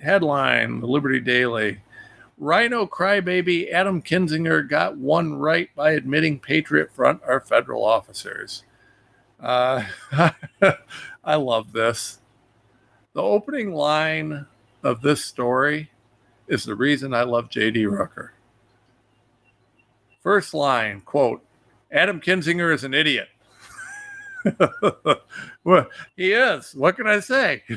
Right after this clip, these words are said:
<laughs> That's good. Uh, uh, so anyways, he got something right. Uh, and it says that, uh, uh, unfortunately, what's going on here,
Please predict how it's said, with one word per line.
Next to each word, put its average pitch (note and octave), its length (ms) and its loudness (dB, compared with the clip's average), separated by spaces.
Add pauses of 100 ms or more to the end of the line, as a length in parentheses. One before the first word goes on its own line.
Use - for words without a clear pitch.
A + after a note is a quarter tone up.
(160)
<laughs> - 320 -20
That's E3+ 280 -2
good. G#3+ 360 0 (460)
Uh, D3+ 380 0 (640)
uh, F#3 360 -4
so E3+ 240 -2
anyways, F3 480 0
he D#3 80 -4
got A3 200 0
something G3 360 -4
right. C3 420 0 (460)
Uh, C3 640 0 (1120)
and C#3 240 0
it C3 60 0
says C#3 240 -2
that, C#3 380 0 (160)
uh, - 1000 -14
uh, C3 380 -2 (180)
unfortunately, E3+ 1120 0
what's - 380 -2
going C3 260 0
on C3 200 0
here, B2+ 240 0